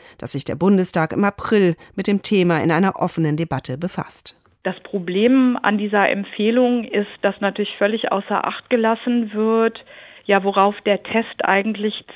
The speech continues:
Speaker 2: zielt. Und natürlich verschleiert die G-B-A-Entscheidung, ja, auch die gesellschaftlichen Fragen, die sich dahinter verbergen.
Speaker 1: Bislang müssen Schwangere den zwischen einhundertdreißig und dreihundert Euro teuren Bluttest selbst zahlen.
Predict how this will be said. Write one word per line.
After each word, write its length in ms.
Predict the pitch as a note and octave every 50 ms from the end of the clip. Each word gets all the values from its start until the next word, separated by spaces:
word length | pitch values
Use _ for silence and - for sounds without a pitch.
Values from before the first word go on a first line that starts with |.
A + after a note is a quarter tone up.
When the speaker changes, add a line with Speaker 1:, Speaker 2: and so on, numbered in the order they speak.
| - -
Speaker 2:
zielt. 420 | A#3+ A3 F#3+ F3 E3 D#3+ - -
Und 240 | - - G3+ G3+ G3+
natürlich 560 | G#3 G3+ G3+ - - - A3 A3+ A#3+ A#3 -
verschleiert 800 | - A3+ G#3 - - - F3+ E3 F3 F#3+ G#3 A#3 B3+ C4 C#4 C4+ - - - - -
die 80 | G#3+ G#3
G-B-A-Entscheidung, 1700 | F#3 G#3+ A3 F#3+ A3+ G#3 - - F#3 G3 G#3 A#3 A3+ - - A3 A3+ G#3+ - - A3 G#3+ G#3+ A3 A3 A3 G#3+ G#3+ G#3+ G#3+ A3 A3 G#3+ - - - - - - - - -
ja, 280 | - G#3 G3+ F#3+ -
auch 120 | - G3+ -
die 160 | - G#3 G#3
gesellschaftlichen 840 | G3 A3 F#3+ G3+ G3 G#3+ A#3+ - - A3+ - - - - - G#3+ G3
Fragen, 400 | - - G3 G3+ G#3+ A3+ A#3 A3
die 100 | G3+ G3
sich 160 | G3+ G#3 G3+
dahinter 440 | - G3 G3 G3+ G#3 G#3+ G#3 G3+ F#3+
verbergen. 920 | - G3+ F#3 F3+ E3+ F#3 G3 A3 C#4 D4 C#4 C4 A#3 A#3+ B3 C4 D4 - _ _ _
Speaker 1:
Bislang 400 | - F#3+ - A3 A3+ A#3+ D4 C#4+
müssen 260 | G#3+ F3 F3+ F3+ D#3+
Schwangere 540 | D3 - - C#3 D#3 A3 A#3+ A3+ G3 F#3 F3+ E3+
den 200 | F3 E3 E3+ -
zwischen 260 | - F#3 - - F3
einhundertdreißig 920 | - B2+ F#3 F#3+ G3 G3 F3+ - - E3 E3+ G3+ B3 - - D#3 - -
und 200 | - - - -
dreihundert 420 | A2+ B2+ D#3 F3 F3 E3+ E3+ - -
Euro 280 | - G#3+ A3 G#3 G#3
teuren 420 | F#3+ - - F#3 F#3 F#3+ G3 F#3+ F3+
Bluttest 580 | F#3+ G#3 G3+ - - - F#3+ - - - -
selbst 360 | - F3 C3 - - - -
zahlen. 420 | - D3 C#3 C#3 - - - -